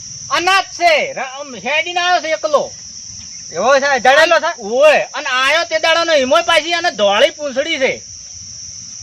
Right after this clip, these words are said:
Speaker 2: તે શું છે, ધોળી પૂંછડી તો હોય તો?
Speaker 1: ભમતા કાકા ધોળી પૂંછડી હોય પણ બધાને આવી ના હોય, ઓની તો પૂંછડી જ આખી અલગ છે. આ આયો નહીં,
Speaker 2: હા.
Speaker 1: ઈ દાડાનો તો મવડો જર્યો, આખી મારે લાઈન લાગી ગઈ ભેંસેની.
Speaker 2: હે?
Speaker 1: નસીબદાર પાડો છે.
Speaker 2: હે?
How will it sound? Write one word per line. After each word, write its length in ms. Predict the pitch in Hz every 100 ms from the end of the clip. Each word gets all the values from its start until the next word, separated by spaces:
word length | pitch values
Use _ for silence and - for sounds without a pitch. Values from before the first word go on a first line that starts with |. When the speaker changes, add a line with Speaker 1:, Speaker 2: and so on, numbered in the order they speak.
| - - -
Speaker 2:
તે 80 | 311
શું 140 | 381 330
છે, 100 | 320
ધોળી 220 | 220 277
પૂંછડી 340 | 302 320 285 339
તો 60 |
હોય 220 | 349 370 294
તો? 220 | 226 180 - -
Speaker 1:
ભમતા 260 | 214 247 285
કાકા 180 | 285
ધોળી 320 | 254 190 233 269
પૂંછડી 320 | 262 240 285
હોય 180 | 294 285
પણ 180 | 302
બધાને 360 | 226 175 220 269
આવી 240 | 240 254
ના 160 | 277 294
હોય, 240 | 285 277 233
ઓની 240 | 254 285
તો 120 | 311
પૂંછડી 380 | 277 254 233 294
જ 60 | 302
આખી 280 | 285 285
અલગ 240 | 277 262 214
છે. 100 | 220
આ 180 | 233 269 262
આયો 220 | 269 330
નહીં, 240 | 339 320 339 -
Speaker 2:
હા. 160 | 208 - - 302
Speaker 1:
ઈ 100 | 302
દાડાનો 460 | 302 302 320 320
તો 120 | 330
મવડો 360 | 302 311 214 285
જર્યો, 240 | 587 587
આખી 280 | 285 - 294
મારે 260 | 277 269 277
લાઈન 320 | 190 220 247
લાગી 260 | 240 240 247
ગઈ 120 | 247
ભેંસેની. 580 | 165 156 202 220 170 110
Speaker 2:
હે? 120 | 302 381 - -
Speaker 1:
નસીબદાર 720 | 160 247 - 349 294 269 311 302
પાડો 400 | 302 294 277 240
છે. 140 | 185 113 - - - - - - - - -
Speaker 2:
હે? 100 | -